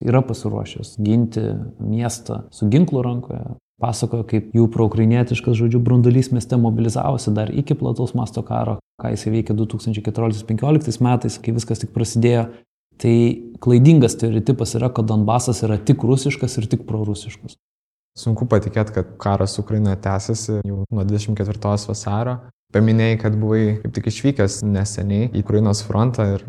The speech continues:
Speaker 2: man šitos nuotraukos buvo labai tokios jautrios, nes juose matosi tie apgriauti Ukrainos miestai.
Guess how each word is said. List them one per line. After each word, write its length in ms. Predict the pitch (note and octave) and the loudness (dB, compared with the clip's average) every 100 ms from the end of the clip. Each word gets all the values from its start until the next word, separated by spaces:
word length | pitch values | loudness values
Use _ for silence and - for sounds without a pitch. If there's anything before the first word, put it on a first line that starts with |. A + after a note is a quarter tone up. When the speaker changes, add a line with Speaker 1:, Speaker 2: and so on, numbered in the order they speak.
| - - | -12 -4
Speaker 2:
man 240 | A#2 A2 A2 | 0 2 2
šitos 260 | - A#2 A2 | 0 -2 -2
nuotraukos 460 | G2 G2 F#2+ F#2 - | -2 -2 -6 -6 -6
buvo 160 | G#2+ F#2+ | -4 -2
labai 240 | G2+ G2+ | -2 -2
tokios 320 | G2 F#2+ F#2 - | -4 -4 -4 -2
jautrios, 440 | F#2+ G#2 G2 G2 G2+ | 0 2 0 0 -2
nes 360 | G2 G2 - - | -2 -4 -6 -2
juose 540 | G2+ F#2+ - G2 G2 G#2 | -2 -2 -4 -4 -2 2
matosi 560 | G#2+ G#2+ B2+ G#2 G#2+ | 4 4 2 0 -2
tie 160 | E2+ F#2+ | -2 -2
apgriauti 800 | F#2+ G#2 G2 G2 - G#2+ A2 A2 G#2+ - | 0 0 0 -2 -2 2 4 2 -2 -10
Ukrainos 480 | - G#2 G#2+ G2+ G#2+ F2 | -4 0 2 2 0 -4
miestai. 460 | F#2+ G#2+ - A#2+ | -4 -4 -2 -2